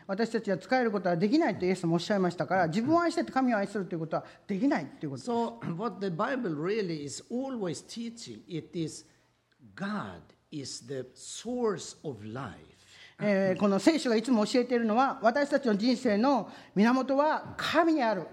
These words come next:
Speaker 1: ということを教えているのです。
Speaker 2: And if you have that source, If that you have that life, you have the presence of God, that means power.
Speaker 1: え、そして、
Speaker 2: <clears throat>
Speaker 1: 神様の中に生きる、神を信じて生きる、神と共に生きるならば、神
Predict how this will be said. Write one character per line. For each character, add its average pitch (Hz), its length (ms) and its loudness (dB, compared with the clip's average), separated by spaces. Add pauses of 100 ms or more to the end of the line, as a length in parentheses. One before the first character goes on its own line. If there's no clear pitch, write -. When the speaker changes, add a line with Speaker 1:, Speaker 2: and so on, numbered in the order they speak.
(500)
Speaker 1:
と 220 80 -2
い 220 80 2
う 202 40 0
こ 196 80 -2
と 254 140 2
を 226 80 6
教 220 120 2
え 202 40 2
て 180 100 0
い 165 40 4
る 151 60 2
の 139 120 0
で 107 100 -12
す。 - 140 -12
Speaker 2:
And 185 260 -2 (320)
if 220 240 -8
you 208 120 -2
have 180 380 -2
that 240 200 2
source, 226 800 -2 (320)
If 185 300 -6
that 208 260 -2
you 185 120 -4
have 147 320 -4
that 233 260 -2
life, 151 460 -4
you 196 100 -2
have 175 260 -4
the 175 120 -4
presence 208 600 -8
of 170 160 -4
God, 165 300 -2
that 214 240 -4
means 214 380 -4
power. 156 560 -6 (420)
Speaker 1:
え、 233 100 2
そ 247 160 4
し 175 60 0
て、 370 240 2
Speaker 2:
<clears throat> 160 140 -2
Speaker 1:
神 494 340 2
様 381 180 4
の 294 120 6
中 247 200 2
に 202 120 2
生 156 60 -6
き 196 60 2
る、 165 100 2
神 453 260 4
を 320 60 6
信 294 200 4
じ 214 80 0
て 190 140 0
生 165 60 -2
き 180 60 -2
る、 170 80 2
神 392 220 2
と 359 100 0
共 277 180 4
に 240 100 4
生 202 60 -4
き 285 100 2
る 294 80 4
な 226 100 4
ら 185 100 4
ば、 233 280 2 (260)
神 - 140 -2